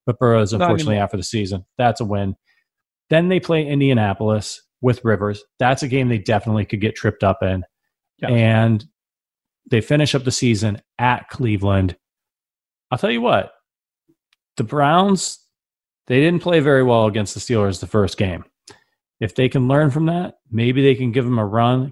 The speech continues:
Speaker 1: Cleveland lost thirty-eight to seven in that first game. But I think those are
Speaker 2: Cleveland's
Speaker 1: your
Speaker 2: gonna need the game.
Speaker 1: Right, yes, they will.
Speaker 2: Very
Speaker 1: They will.
Speaker 2: likely. They're gonna need to win that game.
Speaker 1: And Cleveland, playing in, in Cleveland on January third,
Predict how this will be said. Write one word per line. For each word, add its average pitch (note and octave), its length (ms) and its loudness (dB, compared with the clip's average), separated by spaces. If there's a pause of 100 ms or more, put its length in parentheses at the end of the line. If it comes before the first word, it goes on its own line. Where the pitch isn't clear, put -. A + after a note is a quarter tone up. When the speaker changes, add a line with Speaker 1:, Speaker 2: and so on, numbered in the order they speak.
Speaker 1:
Cleveland A#2 480 0
lost A2+ 400 0
thirty-eight A2+ 500 2
to F#2+ 100 -6
seven A2+ 640 0
in A#2 100 0
that A2+ 200 -2
first A#2 240 0
game. A#2+ 280 0 (420)
But C3 100 0
I C3+ 60 2
think E3+ 200 -2
those E3 220 2
are D#3 60 2
Speaker 2:
Cleveland's C3+ 60 2
Speaker 1:
your F#3+ 80 4
Speaker 2:
gonna E3+ 180 0
need C#3 120 -10
the C3 60 -16
game. A2+ 320 -10 (1200)
Speaker 1:
Right, B2 200 -2
yes, A2+ 300 0
they A2+ 100 0
will. G#2+ 320 -2
Speaker 2:
Very F3 220 0
Speaker 1:
They E3+ 60 6
will. D#3 80 4
Speaker 2:
likely. C#3+ 300 -2
They're D3+ 120 -2
gonna D#3+ 160 2
need D3+ 140 0
to C#3+ 80 -6
win C3 120 -6
that A2 180 -10
game. G#2+ 200 -10 (1000)
Speaker 1:
And A#2+ 400 4 (1080)
Cleveland, A#2+ 800 2 (520)
playing D3 300 2
in, D3+ 240 -6
in D#3+ 400 -2
Cleveland A#2 560 2
on A2+ 240 0
January B2 520 2
third, B2 400 0